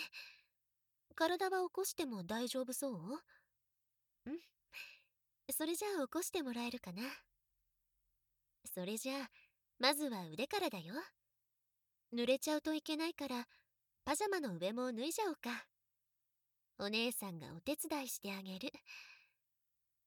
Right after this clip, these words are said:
これでよし。寒かったりしたらすぐに言ってね。それじゃあ、拭いていくよ。<laughs>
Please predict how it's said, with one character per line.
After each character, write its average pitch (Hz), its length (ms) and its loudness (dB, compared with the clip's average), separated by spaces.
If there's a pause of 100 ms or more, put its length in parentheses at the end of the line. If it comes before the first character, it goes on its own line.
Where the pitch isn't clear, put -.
(2000)
こ 226 140 -2
れ 208 120 -2
で 175 260 -6
よ 185 160 -10
し。 - 400 -8 (1040)
寒 247 300 2
か 339 100 4
っ 320 60 4
た 262 160 -2
り 214 100 -4
し - 80 -4
た 220 140 -2
ら 202 160 -4
す 302 200 -2
ぐ 403 120 0
に 311 100 0
言 233 40 -2
っ - 20 -14
て 220 180 -4
ね。 202 180 -2 (840)
そ - 160 -4
れ 202 140 -2
じ 277 120 -2
ゃ 302 40 -2
あ、 - 20 -2 (800)
拭 247 80 8
い 240 80 2
て 247 120 0
い 240 60 0
く - 120 -8
よ。 240 120 -2 (2500)
<laughs> - 360 -8